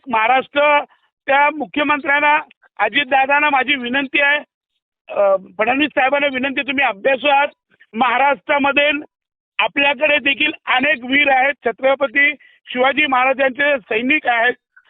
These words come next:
आणि माझी विनंती आहे की एकदा फक्त महाराष्ट्र, देशातले नाही, महाराष्ट्रातले युपी, बिहार मधली जरी आपली सगळी गँग गेली ना, तरी त्यांचा खात्मा करून येतील, एवढी ताकद आपल्यामध्ये आहे.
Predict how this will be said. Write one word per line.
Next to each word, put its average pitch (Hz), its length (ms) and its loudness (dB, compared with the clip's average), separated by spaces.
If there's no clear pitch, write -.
आणि 240 240 0
माझी 254 300 0
विनंती 269 420 -4
आहे 294 120 2
की 285 160 -4
एकदा 302 460 2
फक्त 240 260 -2
महाराष्ट्र, 254 680 0
देशातले 302 440 0
नाही, 320 220 2
महाराष्ट्रातले 294 800 0
युपी, 302 320 0
बिहार 294 300 0
मधली 311 300 -2
जरी 294 180 0
आपली 294 300 -2
सगळी 277 280 -2
गँग 277 280 -2
गेली 269 220 -4
ना, 247 200 0
तरी 269 160 0
त्यांचा 285 360 -2
खात्मा - 360 -2
करून 294 300 -2
येतील, 226 320 -4
एवढी - 240 0
ताकद 285 380 -2
आपल्यामध्ये 247 440 -2
आहे. 175 180 0